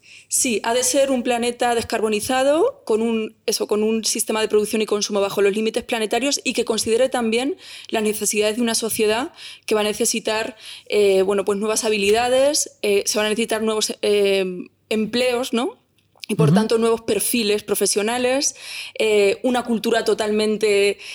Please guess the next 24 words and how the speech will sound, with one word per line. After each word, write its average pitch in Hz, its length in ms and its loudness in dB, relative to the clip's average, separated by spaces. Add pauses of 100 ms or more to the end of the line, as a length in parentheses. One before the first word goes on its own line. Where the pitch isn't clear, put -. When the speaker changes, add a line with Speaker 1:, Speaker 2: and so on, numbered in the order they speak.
(160)
Speaker 1:
eh, 196 640 4
distinta 220 440 0
a - 20 2
la 202 80 0
que 202 80 0
tenemos 202 280 0
ahora, 226 300 2
porque 196 280 0
como 196 180 0
bien 202 180 0
decía 208 300 -2
Nieves, 214 260 0
estamos 226 380 -2
todavía 208 340 2
inmersos, 202 720 0
y 220 80 0
lo 202 100 4
dicen 214 240 0
los 208 140 -2
indicadores, 196 680 2
en 208 100 0
una 208 140 2
economía 196 480 0
lineal. 185 560 0